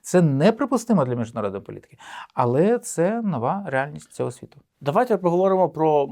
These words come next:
Speaker 2: цей договір. Він, е, похоронений, чи й-, він ще можливий? І чи можливий, е, варіант, який нас влаштовує? Тобто С Ш А продовжує тиснути на Україну?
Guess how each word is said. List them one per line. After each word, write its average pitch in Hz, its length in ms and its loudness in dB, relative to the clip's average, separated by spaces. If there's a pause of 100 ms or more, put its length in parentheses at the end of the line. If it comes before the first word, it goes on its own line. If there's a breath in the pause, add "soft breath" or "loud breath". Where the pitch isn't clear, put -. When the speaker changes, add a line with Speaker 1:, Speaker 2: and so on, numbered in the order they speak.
(280)
Speaker 2:
цей 147 120 -6
договір. 123 400 -2 (360 soft breath)
Він, 208 280 -2
е, 151 160 0
похоронений, 208 800 -2
чи 196 240 -4
й-, 160 300 -4
він 214 220 -2
ще 202 220 0
можливий? 139 640 -4
І - 220 -10
чи - 160 -2
можливий, 156 720 2
е, 120 220 2
варіант, 127 460 2
який 170 320 -2
нас 120 320 0
влаштовує? 151 420 2
Тобто 139 220 -8
С 180 100 -8
Ш 226 220 2
А 220 60 0 (280 loud breath)
продовжує 202 560 4
тиснути 165 440 -2
на 139 120 2
Україну? 127 680 -2